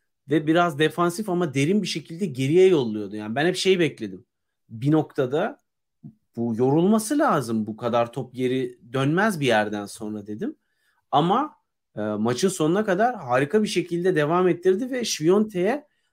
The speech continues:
ben böyle oynayarak bu maçı alamam hissiyatı verip taktik değiştirtmeye zorlattı ve yanlış bir taktiğe sürükledi. İkinci sette işler iyiye giderken Świątek'te ama bir anda kafası dağıldı ve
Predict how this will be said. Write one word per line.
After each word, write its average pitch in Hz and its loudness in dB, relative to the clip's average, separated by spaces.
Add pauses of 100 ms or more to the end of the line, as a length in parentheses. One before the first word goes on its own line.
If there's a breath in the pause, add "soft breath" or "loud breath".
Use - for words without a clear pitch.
(120)
ben 180 2
böyle 185 6
oynayarak 196 0 (1160)
bu 151 2
maçı 185 4
alamam 185 2
hissiyatı 156 -2
verip 214 -2 (320)
taktik 135 -8
değiştirtmeye 170 2
zorlattı 160 -2
ve 311 -2
yanlış 240 -2
bir 214 -14
taktiğe 214 -2
sürükledi. 110 -8 (500)
İkinci 185 -2
sette 220 -4
işler 196 -2
iyiye 202 -2
giderken 160 -2
Świątek'te 139 -4
ama 214 0
bir 202 0
anda 208 -2 (360)
kafası 170 -4
dağıldı 156 0
ve 220 -4